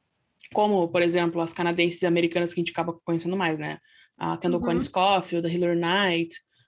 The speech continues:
Speaker 1: a Victoria Bach, a Na-, a Natalie Spooner,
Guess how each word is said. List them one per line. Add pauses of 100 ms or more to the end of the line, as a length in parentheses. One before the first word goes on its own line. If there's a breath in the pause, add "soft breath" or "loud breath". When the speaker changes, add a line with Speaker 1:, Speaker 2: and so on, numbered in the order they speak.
(160)
Speaker 1:
a
Victoria
Bach,
a
Na-,
a
Natalie
Spooner,